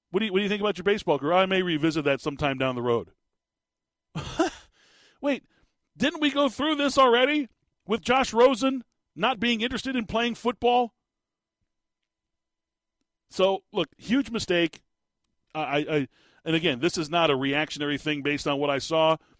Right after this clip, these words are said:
I have said it all year long. And, and I, look, I like Kyler Murray. I think, like I said, he's a fantastic athlete, and he's fun to watch. He's not a quarter-, if you wanna win a Super Bowl, he's not a quarterback that's gonna win you a Super Bowl.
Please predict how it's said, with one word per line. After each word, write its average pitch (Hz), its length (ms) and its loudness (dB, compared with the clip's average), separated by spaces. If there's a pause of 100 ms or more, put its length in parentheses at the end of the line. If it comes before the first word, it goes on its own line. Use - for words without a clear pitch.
(260)
I 151 120 2
have 151 200 2
said 165 180 0
it 147 60 0
all 151 160 2
year 143 200 -2
long. 151 440 2 (540)
And, 156 120 -4
and 147 160 -2
I, 147 280 0
look, 147 140 -4 (340)
I 160 100 2
like 156 260 0
Kyler 151 300 0
Murray. 147 220 -2
I 127 40 0
think, 135 220 -6
like 139 320 -2
I 127 60 -2
said, 117 180 -4
he's 123 180 -8
a 131 60 -6
fantastic 139 600 -4
athlete, 139 440 -6 (280)
and 202 100 -10
he's 175 160 -8
fun 147 180 -2
to 131 80 -2
watch. 143 400 0 (840)
He's 165 160 -4
not 170 140 0
a - 20 -12
quarter-, 113 240 -8
if 143 40 2
you 165 60 0
wanna 190 140 0
win 147 100 0
a 127 40 -2
Super 151 200 -2
Bowl, 160 140 2
he's 147 180 -2
not 170 120 -2
a - 20 -2
quarterback 165 340 -2
that's - 60 -12
gonna 135 220 -6
win 147 160 -2
you 160 80 -2
a 165 40 0
Super 175 240 -4
Bowl. - 220 -12